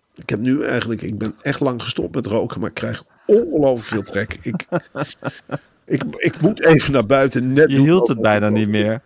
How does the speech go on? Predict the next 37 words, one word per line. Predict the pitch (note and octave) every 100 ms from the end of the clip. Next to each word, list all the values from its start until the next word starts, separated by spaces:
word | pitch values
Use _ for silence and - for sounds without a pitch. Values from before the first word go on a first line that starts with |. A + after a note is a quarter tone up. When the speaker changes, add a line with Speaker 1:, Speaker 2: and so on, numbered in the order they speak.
| -
Speaker 1:
hield | A2 E3+ C#4 A3
het | C3 A2+
bijna | G#2+ G2 F#2+
niet | F#2+ F#2
meer. | F#2+ B2+ - - - - - - _
En, | D3 C#3 B2+
nou | E2+ A#2+ A2
ja, | F#2
daarna | F#2 G2 G2
ben | F#2
ik | F#2
weggegaan, | F#2+ F#2 G2 G2+ F#2+ F#2
toch | A2 E2+
bevredigd. | G2+ F#2+ F#2+ F#2+ -
En | A2+
ik | G#2+
geloof | - G#2+ G2 -
dat | - G2
jij | F#2+ A2
naar | G#2 D#2
Ajax | F#2 G2+ A#2 -
bent | A#2+ -
geweest. | A2+ - C#3
Ajax | - A2 C3 -
Speaker 2:
Ja, | A#2
zeker. | A2+ A2 A2 G2
Speaker 1:
Ik | -
heb | F#2+
er | G2
Speaker 2:
Ja. | G#2+
Speaker 1:
niks | B2 C3+ -
van | A2+
meegekregen. | G#2+ G#2 G#2+ G#2 G2+
Hoe | G2 A2
was | G2+ F#2
dat? | G#2 G2 - - _
Speaker 2:
Kansloos. | A#2 G#2 - G#2 G2+ C#3 -